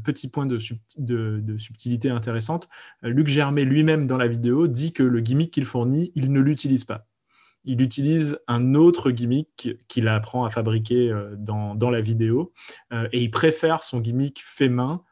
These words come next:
plutôt que le gimmick proposé, qui est, euh, très, très, très, très bien exécuté. Honnêtement, il y a, il y a aucun souci là-dessus. Euh,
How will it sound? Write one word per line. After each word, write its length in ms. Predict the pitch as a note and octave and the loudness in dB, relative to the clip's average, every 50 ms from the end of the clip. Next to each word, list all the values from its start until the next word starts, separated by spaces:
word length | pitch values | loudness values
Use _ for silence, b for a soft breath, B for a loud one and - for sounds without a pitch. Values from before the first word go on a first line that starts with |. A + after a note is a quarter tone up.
| _ _ _ | _ _ _
plutôt 260 | - - A2 D#3+ D#3+ | -14 -2 2 2 2
que 100 | D#3 D3+ | 4 2
le 60 | C3+ | 0
gimmick 500 | A#2+ A#2 A#2 A#2+ B2 C3+ D3+ - - _ | -2 0 0 -2 -2 -2 -4 -6 -10 _
proposé, 600 | - - - C#3 C3+ - B2+ A#2 G#2+ A#2+ C#3+ E3 | -8 -4 -2 -2 0 0 0 0 2 2 0 0
qui 240 | E3 - B2 A#2+ B2 | 0 0 2 4 6
est, 60 | A#2+ | 6
euh, 100 | A#2 G#2 A2 b b b b b _ | 4 2 -2 b b b b b _
très, 160 | - - F3+ | -4 0 0
très, 640 | E3 - - C#3+ C3 B2 A#2+ A#2 A2+ A2+ A2+ A2+ G#2+ G#2 A2 - | 0 2 2 2 2 2 2 2 2 0 0 -2 -4 -6 -8 -6
très, 140 | - - E3+ | -4 -4 -2
très 140 | - - C3+ | -2 -2 -2
bien 120 | B2+ B2 | 0 0
exécuté. 360 | B2 A2+ A2+ A2 A2+ A2 D#3+ | -2 -2 -2 -2 -2 -2 0
Honnêtement, 280 | C#3+ A#2 A2+ G2+ B2+ C3 | 0 0 -2 -2 -2 -2
il 60 | A#2+ | -2
y 40 | G#2 | -4
a, 160 | G#2 G#2 G2+ | -4 -6 -6
il 60 | G#2 | -8
y 40 | G#2 | -8
a 60 | G2+ | -8
aucun 200 | G#2+ G#2+ - C#3+ | -8 -6 -6 -4
souci 280 | C3 - C3+ A2+ - B2 | -4 -6 -8 -8 -6 -6
là-dessus. 460 | A#2 G#2 G#2+ A2 - C3+ C#3 C3+ B2 | -6 -6 -6 -8 -10 -10 -6 -6 -6
Euh, 140 | G#2+ G2+ | -6 -6